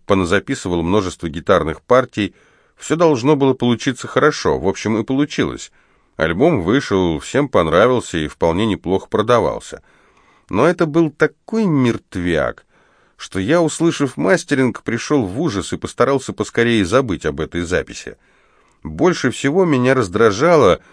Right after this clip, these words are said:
то, что всем эта мертвечина понравилась. С рок-н-роллом это рядом не лежало, всё было чистенько, вылизано, нотка в нотку, отвратительно, одним словом, тошнотворно и бессмысленно.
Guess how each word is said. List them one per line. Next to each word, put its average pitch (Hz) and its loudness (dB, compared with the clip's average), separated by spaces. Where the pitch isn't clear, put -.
то, 110 0
что 120 2
всем - -2
эта 123 2
мертвечина 110 2
понравилась. 110 0
С - -16
рок-н-роллом 131 4
это 127 2
рядом 123 2
не 82 0
лежало, 73 -4
всё - -10
было 139 2
чистенько, - -8
вылизано, 69 -4
нотка 104 0
в 104 -2
нотку, 120 0
отвратительно, 98 -4
одним 67 -8
словом, 62 -8
тошнотворно 107 0
и 98 -6
бессмысленно. 80 -8